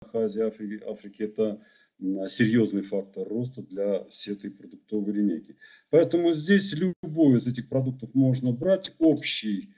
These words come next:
общая тенденция в долгосрочном периоде, она все равно будет, а, с положительной динамикой. А, разница в процентах, она будет существовать.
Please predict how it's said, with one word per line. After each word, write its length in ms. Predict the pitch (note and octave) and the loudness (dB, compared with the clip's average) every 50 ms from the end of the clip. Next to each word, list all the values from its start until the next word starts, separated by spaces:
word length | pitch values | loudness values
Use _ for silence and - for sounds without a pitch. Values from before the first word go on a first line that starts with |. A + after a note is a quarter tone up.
| _ _ _ - | _ _ _ 0
общая 420 | - C#3+ B2+ B2+ - - A#2 A2+ | 0 0 2 0 0 0 0 0
тенденция 680 | G#2+ - - B2 B2 B2 B2+ E3 F#3 F#3+ - - D3 B2+ | 0 0 0 2 2 2 2 2 2 2 0 -2 -2 -4
в 60 | - | -4
долгосрочном 760 | A#2 A2 G#2 G#2+ A2+ G#2+ - - B2+ A#2+ - - - A2 G2+ | -6 -8 -4 -4 -4 -4 -4 -8 -8 -8 -8 -8 -8 -8 -8
периоде, 420 | G#2 A2+ B2 C#3 E3 F3+ E3 D3 B2 | -6 -6 -4 -4 -2 -2 -4 -4 -4
она 160 | A2+ A2 A2 | -4 -4 -4
все 160 | G#2 - A2+ A2 | -4 -4 -4 -2
равно 200 | A2+ C3+ D#3 D3+ | 0 0 0 0
будет, 420 | B2+ G#2+ A2+ B2 B2+ C3 C3 C3 - - _ _ _ _ _ _ _ - | -2 -4 -4 -2 0 0 -2 -2 -8 -16 _ _ _ _ _ _ _ -8
а, 420 | F#2+ F#2+ G2 G2+ G2 G2 G2 G2 F#2+ F#2 - - - - - - - - | -4 -4 -2 -2 -2 -2 -4 -6 -8 -10 -12 -14 -16 -16 -18 -18 -16 -14
с 80 | - - | -10 -4
положительной 520 | - A#2 A2+ A2+ G#2+ B2 B2+ - A2+ A2+ | 0 2 2 2 0 0 -2 0 0 0
динамикой. 720 | G2 G#2 A2 A2 G#2+ G2+ F2 E2+ D#2+ D#2+ _ - D#2+ D2+ _ _ _ _ _ _ _ _ - | 2 2 2 2 2 0 -2 -4 -6 -8 _ -20 -20 -20 _ _ _ _ _ _ _ _ -10
А, 240 | - G2 G#2 G#2+ B2+ | -6 -4 0 2 4
разница 460 | D3 D#3 C#3 - A#2+ A2 - - A2+ | 4 4 4 4 0 -2 -2 -4 -8
в 60 | - | -6
процентах, 500 | - C#3 C#3+ - G#3 G3 F3 D3+ - - | -4 -6 -4 -2 -2 -2 -2 -4 -8 -8
она 180 | A2+ A2 G#2+ G#2 | -6 -6 -6 -6
будет 360 | G2 - G#2 F#2+ F#2 F2 E2 | -8 -12 -14 -12 -12 -12 -14
существовать. 840 | - - - - - - - - A#2+ C3+ D#3+ G3 G3+ G3 G3 - - | -16 -18 -18 -16 -18 -16 -10 -6 -6 -4 -2 0 -2 -2 -2 -6 -12